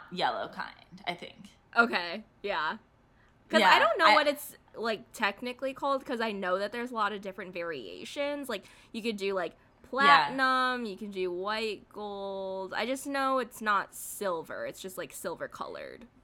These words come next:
Speaker 1: Yeah, I kinda like the idea of being an in-between, because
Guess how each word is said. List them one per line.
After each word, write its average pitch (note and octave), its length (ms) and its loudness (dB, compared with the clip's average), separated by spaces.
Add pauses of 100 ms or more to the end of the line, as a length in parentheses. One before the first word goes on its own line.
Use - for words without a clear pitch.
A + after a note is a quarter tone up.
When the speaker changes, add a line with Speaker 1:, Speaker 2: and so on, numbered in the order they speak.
(200)
Speaker 1:
Yeah, B3 440 2 (160)
I B3 100 6
kinda C#4 320 0
like D#4+ 180 -6
the C4+ 120 -2
idea G#3 600 0
of F#3 240 -6
being G#3 240 -8
an G3+ 120 -8
in-between, A3+ 840 -8
because G#3+ 260 -10